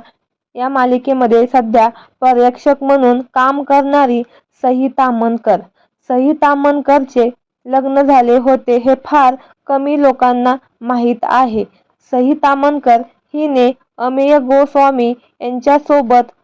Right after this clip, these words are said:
दोन हजार पंधरा रोजी लग्न केले होते, परंतु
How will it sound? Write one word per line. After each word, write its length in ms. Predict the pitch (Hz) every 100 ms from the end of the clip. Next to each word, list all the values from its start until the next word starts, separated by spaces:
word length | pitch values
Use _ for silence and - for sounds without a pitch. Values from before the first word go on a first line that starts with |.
| _
दोन 340 | 220 262 269 302
हजार 380 | 277 247 247 247 _ _ -
पंधरा 400 | 262 240 262 277
रोजी 440 | 285 294 233 240 247 _ _
लग्न 400 | 240 247 240 254
केले 380 | 262 254 247 233
होते, 440 | 247 269 262 - 180 - _ _ _ _ 262
परंतु 560 | 277 285 302 262 254